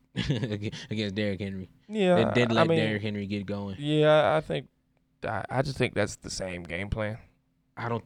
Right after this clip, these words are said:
Speaker 1: I don't know if that's a formula of success though. With Julio, A J Brown, who else they got at the receiver position?
Speaker 2: That's it.
Speaker 1: They don't got they,
Speaker 2: Tajae Sharp.
Speaker 1: They, they, let me see, bro,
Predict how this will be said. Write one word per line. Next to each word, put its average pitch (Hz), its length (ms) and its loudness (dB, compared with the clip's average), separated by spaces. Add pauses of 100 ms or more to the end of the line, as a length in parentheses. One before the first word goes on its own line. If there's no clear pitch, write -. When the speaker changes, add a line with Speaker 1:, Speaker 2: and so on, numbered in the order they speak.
(120)
Speaker 1:
I 107 100 -6
don't 127 120 -2
know 123 80 0
if - 80 -4
that's 107 200 -2
a 101 40 -8
formula 110 360 -4
of 95 60 -4
success 113 420 -8
though. 90 240 -10 (680)
With 101 160 -18
Julio, 113 680 0
A 107 160 -2
J 104 180 -2
Brown, 104 400 -4
who 117 140 -2
else 107 80 -2
they 104 120 -6
got 98 200 -4
at 90 80 -12
the 92 60 -8
receiver 90 300 -8
position? 87 380 -12 (220)
Speaker 2:
That's - 240 -10
it. 120 180 -6
Speaker 1:
They 104 100 0
don't 123 160 0
got 123 280 -4
they, 110 80 -2
Speaker 2:
Tajae 127 280 6
Sharp. 131 320 2 (160)
Speaker 1:
They, 107 300 -14
they, 104 160 -10 (500)
let 104 120 -20
me 101 80 -20
see, 73 360 -14
bro, 60 120 -18